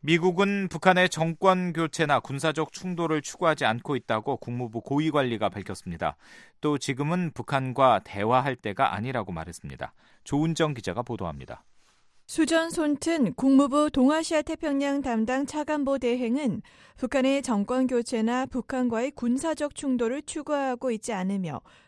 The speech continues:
Speaker 2: 북한을 위협할 마음도 없다고 밝혔습니다. 손튼 차관보 대행은 이십오 일 상원 외교위 소위에 출석해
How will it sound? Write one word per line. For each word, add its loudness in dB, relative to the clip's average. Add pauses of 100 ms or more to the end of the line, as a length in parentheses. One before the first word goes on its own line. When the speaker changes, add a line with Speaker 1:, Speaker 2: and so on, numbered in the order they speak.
Speaker 2:
북한을 0
위협할 0
마음도 0
없다고 -4
밝혔습니다. -6 (800)
손튼 -2
차관보 0
대행은 0 (280)
이십오 0
일 0
상원 0
외교위 2
소위에 -2
출석해 -8